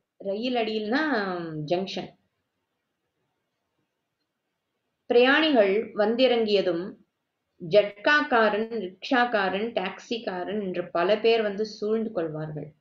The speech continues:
எவனுடைய வண்டியில் ஏற்றுக்கொண்டாலும், ஏறிக்கொண்டாலும் போக வேண்டிய இடத்துக்கு போய் சேரலாம்.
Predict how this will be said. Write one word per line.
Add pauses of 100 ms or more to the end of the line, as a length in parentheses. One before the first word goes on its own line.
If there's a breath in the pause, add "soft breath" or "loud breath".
(800)
எவனுடைய
வண்டியில்
ஏற்றுக்கொண்டாலும், (200)
ஏறிக்கொண்டாலும் (540)
போக
வேண்டிய
இடத்துக்கு
போய்
சேரலாம்.